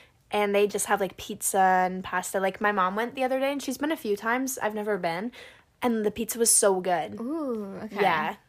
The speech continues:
Speaker 1: Like, you could suggest it if you wanna go for, like, a fancier. But if you wanna go for, like, a more casual, then maybe just, like, Bread Bar
Speaker 2: <laughs> Yeah.
Speaker 1: or, like, Mijida.
Speaker 2: Yeah, I don't think my
Speaker 1: Your parents would like it?
Speaker 2: Um,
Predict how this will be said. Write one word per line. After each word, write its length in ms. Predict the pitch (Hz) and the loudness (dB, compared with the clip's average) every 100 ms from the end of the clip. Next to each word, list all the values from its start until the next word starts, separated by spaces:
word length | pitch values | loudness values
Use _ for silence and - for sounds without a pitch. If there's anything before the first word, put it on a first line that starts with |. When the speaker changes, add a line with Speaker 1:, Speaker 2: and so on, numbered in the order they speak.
| 220 | -4
Speaker 1:
Like, 120 | 220 | -2
you 80 | 240 | -2
could 120 | 226 | -2
suggest 520 | 247 208 175 170 - | 0 0 0 -4 -4
it 120 | 175 185 | -2 -2
if 140 | 214 | -2
you 80 | 196 | 0
wanna 220 | 170 175 | 0 0
go 120 | 170 | -4
for, 140 | 170 180 | -4 -4
like, 160 | 175 | -2
a 60 | 196 | -4
fancier. 680 | 190 175 185 175 165 196 233 254 | -6 -8 -6 -2 -2 -4 -8 2
But 120 | 214 | 2
if 120 | 208 233 | 4 2
you 80 | |
wanna 160 | 202 196 | 0 0
go 100 | 196 | -4
for, 140 | 208 | -4
like, 160 | 190 185 | -4 -4
a 40 | 202 | -4
more 160 | 180 | -4
casual, 640 | 180 - 139 - 175 175 | -4 -6 -6 -6 -6 -4
then 200 | 165 165 | -6 -10
maybe 220 | 160 156 147 | -10 -12 -14
just, 200 | - - | -12 -10
like, 240 | - - | -10 -10
Bread 260 | 170 165 185 | -6 -6 -4
Bar 320 | 165 165 165 | -2 0 2
Speaker 2:
<laughs> 40 | 277 | 2
Yeah. 300 | 247 247 220 - - - | 2 -2 -6 -10 -16 0
Speaker 1:
or, 140 | 220 226 | 6 8
like, 160 | 214 214 | 6 0
Mijida. 720 | 196 185 180 175 180 175 208 - - | -6 -4 -2 2 4 2 0 -8 -6
Speaker 2:
Yeah, 560 | 240 226 208 214 220 - | 2 6 8 6 4 0
I 100 | 240 | 0
don't 160 | 262 | 2
think 140 | 320 320 | 0 -2
my 260 | 311 294 - - - | -4 -6 -12 -20 -6
Speaker 1:
Your 100 | 220 | -4
parents 240 | 190 185 190 | -2 -6 -6
would 100 | 190 | -8
like 200 | 175 185 | -8 -4
it? 180 | 247 285 - 220 | -6 -6 -14 -14
Speaker 2:
Um, 260 | 247 240 | -14 -14